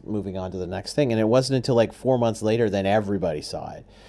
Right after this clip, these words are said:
So, like, that, that's the difference. Like, I could see a video and enjoy it and think, "Okay, that's kind of funny," but it wasn't viral. It wasn't viral until it was everywhere. What did the Fox say? That was viral.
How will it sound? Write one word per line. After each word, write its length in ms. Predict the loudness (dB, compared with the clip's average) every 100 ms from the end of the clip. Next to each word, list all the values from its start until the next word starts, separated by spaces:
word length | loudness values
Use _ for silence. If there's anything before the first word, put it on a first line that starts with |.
| -20 -18 0
So, 140 | 4
like, 160 | 4 6
that, 160 | 6
that's 220 | 8 6
the 80 | 6
difference. 360 | 2 2 0 0
Like, 140 | 2
I 100 | 4
could 160 | 4 2
see 380 | 2 4 4 2
a 100 | -2
video 380 | 2 4 6 6
and 100 | 4
enjoy 340 | 0 2 4
it 40 | 4
and 100 | 0
think, 140 | -2
"Okay, 240 | 0 2 4
that's 180 | 2
kind 180 | 2 0
of 60 | 0
funny," 300 | 0 -2 -2
but 140 | -2 0
it 60 |
wasn't 320 | 0 0 -2 -4
viral. 540 | 0 2 2 0 -8 -4
It 60 |
wasn't 340 | 0 2 0 2
viral 240 | 4 4
until 240 | 2 0 0
it 100 | 2
was 200 | -2 -2
everywhere. 580 | -2 -2 -2 -2 -2 -8 -16 -20 -2
What 160 | 2
did 100 | 4 2
the 60 |
Fox 340 | 2 2 2 0
say? 260 | -2 -2
That 380 | -6 -2 0 2
was 180 | 0 -2
viral. 500 | 0 2 2 -2 -6